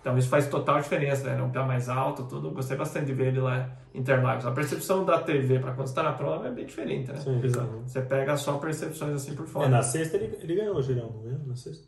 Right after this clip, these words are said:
Speaker 3: Ganhou
Speaker 1: Ganhou.
Speaker 3: a primeira bateria.
Speaker 2: Na primeira bateria.
Speaker 3: Não, acho que o Fred ganhou, né?
Speaker 2: É, foi o Fred, é.
Speaker 3: Primeiro e terceiro, o Fred.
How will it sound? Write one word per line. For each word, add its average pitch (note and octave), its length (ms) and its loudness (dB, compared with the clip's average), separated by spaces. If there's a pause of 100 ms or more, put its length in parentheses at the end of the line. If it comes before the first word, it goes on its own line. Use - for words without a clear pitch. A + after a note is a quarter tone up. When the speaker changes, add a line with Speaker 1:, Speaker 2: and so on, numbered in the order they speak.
(100)
Speaker 3:
Ganhou C3+ 240 4
Speaker 1:
Ganhou. C3+ 260 8
Speaker 3:
a C3 60 6
primeira C#3 320 2
bateria. D3 580 2
Speaker 2:
Na G3+ 100 6
primeira C#3 240 2
bateria. D3 680 -4 (440)
Speaker 3:
Não, C3+ 240 8
acho C3 140 4
que - 60 -10
o - 40 -12
Fred - 340 -6
ganhou, C3+ 180 4
né? C3 320 0
Speaker 2:
É, B2+ 40 2
foi B2+ 160 0
o - 40 0
Fred, A#2 340 -4
é. - 20 -8
Speaker 3:
Primeiro C3+ 460 0
e - 20 -4
terceiro, C3 400 -4
o - 20 -4
Fred. - 220 -10